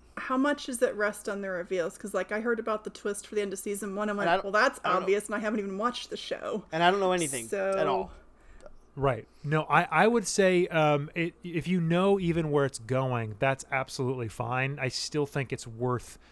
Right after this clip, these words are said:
Speaker 3: going on the journey. Um, the journey with the characters and what they're saying and where they're going, the,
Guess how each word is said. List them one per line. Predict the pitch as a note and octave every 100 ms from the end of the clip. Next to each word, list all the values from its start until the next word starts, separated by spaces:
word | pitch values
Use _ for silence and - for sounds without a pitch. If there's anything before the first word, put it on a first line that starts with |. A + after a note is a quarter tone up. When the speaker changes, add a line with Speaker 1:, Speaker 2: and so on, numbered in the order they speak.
| - -
Speaker 3:
going | C3 B2+ A#2+
on | A#2
the | A2+
journey. | G2+ A2 G#2 F#2+ F2+ C3
Um, | A2+ A2 G#2+ G#2+
the | A#2+
journey | G#2+ C3+ E3+ E3+ D#3+ D#3 - - -
with | - C3
the | C#3
characters | - D#3+ F3 F3+ - E3+ D#3+ D#3+ D#3
and | C#3+ B2+
what | A#2+
they're | A#2+
saying | G#2 - D3+ D3+ D3 C#3
and | B2
where | A#2+
they're | A#2
going, | G#2+ C#3 C3 C3 B2
the, | A2+ A2+